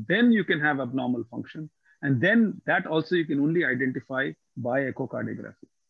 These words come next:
So it's very important to recognize this. But the features in P D A that tells you, uh, uh, unlike V S T and A S T,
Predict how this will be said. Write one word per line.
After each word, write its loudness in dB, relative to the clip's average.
So -16
it's -14
very -2
important -4
to -8
recognize -6
this. -8
But -2
the -8
features -2
in 2
P -4
D 0
A 2
that -4
tells -2
you, -2
uh, -4
uh, -2
unlike 4
V 2
S 0
T 0
and 0
A 4
S -2
T, -2